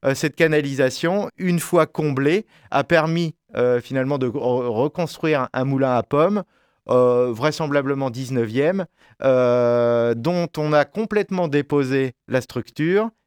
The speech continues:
numérotée, pour voir si dans le projet de restauration ensuite à venir, on peut le reconstituer, le redéposer, le mettre à une autre place, et en tout cas,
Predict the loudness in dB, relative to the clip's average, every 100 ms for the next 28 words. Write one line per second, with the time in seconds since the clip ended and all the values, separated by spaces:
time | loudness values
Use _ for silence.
0 | -6 -2 2 2 2 0 0 -2 -4 _
1 | _ _ _ -8 -8 -2 2 2 0 -6
2 | -4 -4 -4 -4 -4 -2 -4 -4 -2 -2
3 | -2 -6 -6 -8 -8 -8 -6 -6 -6 -6
4 | -8 -12 _ _ -10 -4 -2 -2 -2 -4
5 | -8 -8 -8 0 0 2 -2 -4 -4 -4
6 | -4 -4 -4 -2 0 0 -2 -4 -2 -2
7 | -2 -2 -2 -2 -2 -2 -4 -10 -6 0
8 | 2